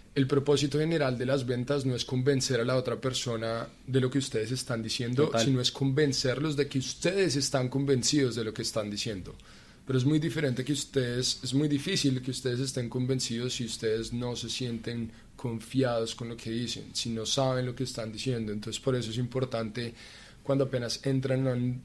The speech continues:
Speaker 1: a una industria nueva de ventas, entender todos los términos y todos los procesos para que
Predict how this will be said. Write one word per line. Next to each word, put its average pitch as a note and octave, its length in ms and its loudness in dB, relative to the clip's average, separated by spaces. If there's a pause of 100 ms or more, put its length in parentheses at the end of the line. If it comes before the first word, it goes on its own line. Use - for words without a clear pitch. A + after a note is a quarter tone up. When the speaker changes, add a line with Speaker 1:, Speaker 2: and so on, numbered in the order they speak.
Speaker 1:
a C3 80 0
una B2 180 2
industria B2+ 520 2
nueva B2+ 340 4
de A#2 100 4
ventas, A#2+ 400 2
entender A#2 600 -2 (300)
todos B2+ 240 0
los C3 200 -2
términos B2 460 -2
y B2+ 40 -2
todos A2+ 260 -4
los A#2 160 -4
procesos A2 500 -6
para A#2 220 -2
que A#2 380 -2